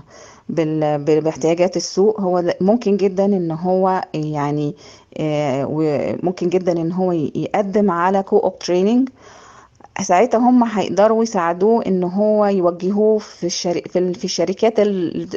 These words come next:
ال-، الشركات اللي بتتعامل مع ال-، ال-، ال-، مع الميجا بروجيكتس، زي مثلًا الباور وزي الباور انجينير وال-،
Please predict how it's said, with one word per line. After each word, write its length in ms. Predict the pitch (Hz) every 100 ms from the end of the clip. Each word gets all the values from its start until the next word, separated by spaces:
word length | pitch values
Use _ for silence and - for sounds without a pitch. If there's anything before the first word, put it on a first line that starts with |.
| -
ال-، 200 | 170 -
الشركات 560 | 170 165 - 175 196 208
اللي 120 | 202
بتتعامل 480 | 202 175 170 202 202
مع 180 | 170 156
ال-، 200 | 156 -
ال-، 340 | 156 160 160 165
ال-، 140 | 165
مع 280 | 160 165 160
الميجا 380 | 160 170 190 185
بروجيكتس، 640 | 185 175 202 139 - - - - - - - -
زي 360 | 156 165 156
مثلًا 400 | 165 170 170 165
الباور 680 | 147 - 196 196 185 185 175
وزي 500 | 165 160 160 160 156
الباور 540 | 151 151 143 - 175 165
انجينير 600 | 170 160 180 190 190 175
وال-، 280 | 160 151